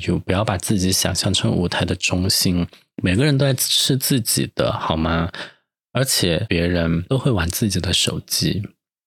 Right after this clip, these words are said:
根本没有人抬起头来看，啊，这边有一个人吃呢。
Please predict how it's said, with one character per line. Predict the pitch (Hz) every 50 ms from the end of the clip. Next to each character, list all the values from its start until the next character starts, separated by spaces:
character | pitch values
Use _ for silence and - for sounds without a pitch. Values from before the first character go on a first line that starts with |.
| _ -
根 | - 180
本 | 190 170
没 | 110 95
有 | 110 113
人 | 98 90 87
抬 | 92 - - 143 120
起 | 104 - - - 82
头 | - - 90
来 | 90 87 85 87
看， | - - - - 131 110 92 - - -
啊， | - 151 180 202 -
这 | - - 165
边 | 165 165 160
有 | 123 - -
一 | - - 101
个 | 107 160 156
人 | 131 104 104
吃 | - - - - 131
呢。 | 131 139 131 101 -